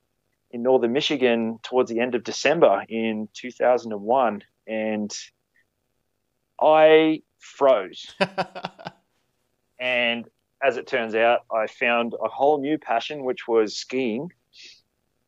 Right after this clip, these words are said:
Speaker 1: Um, needless to say, I didn't go back to university. <laughs>
Speaker 2: <laughs>
Speaker 1: So, um,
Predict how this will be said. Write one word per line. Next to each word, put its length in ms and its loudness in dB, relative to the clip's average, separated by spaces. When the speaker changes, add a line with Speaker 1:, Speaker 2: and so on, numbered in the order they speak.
Speaker 1:
Um, 400 -2
needless 320 4
to 100 -4
say, 200 4
I 40 10
didn't 220 -2
go 120 6
back 260 0
to 100 -6
university. 640 -4
<laughs> 120 -6
Speaker 2:
<laughs> 600 -8
Speaker 1:
So, 320 6
um, 400 2